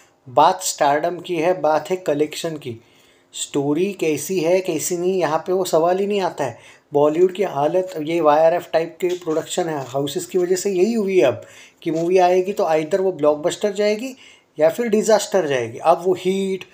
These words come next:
सेमी हिट, एवरेज, वो होना कहाँ रह गया? बॉलीवुड लगभग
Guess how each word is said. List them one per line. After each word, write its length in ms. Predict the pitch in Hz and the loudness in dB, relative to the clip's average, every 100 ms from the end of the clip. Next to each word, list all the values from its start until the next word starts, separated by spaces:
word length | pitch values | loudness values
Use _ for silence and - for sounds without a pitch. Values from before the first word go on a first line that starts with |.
| - _ - | -20 _ 0
सेमी 320 | 185 180 185 | 2 4 2
हिट, 460 | 175 185 185 180 - | 2 2 2 -2 -2
एवरेज, 580 | 185 180 185 190 175 170 | 0 2 2 2 0 2
वो 140 | 196 | 2
होना 220 | 190 208 | 2 0
कहाँ 520 | 202 196 214 196 156 | 2 4 4 2 -2
रह 200 | 147 143 139 | 2 2 2
गया? 200 | 123 113 _ _ _ _ | -4 -8 _ _ _ _
बॉलीवुड 500 | 139 143 143 180 202 156 | 0 2 4 4 2 0
लगभग 440 | 151 143 160 | 0 0 -4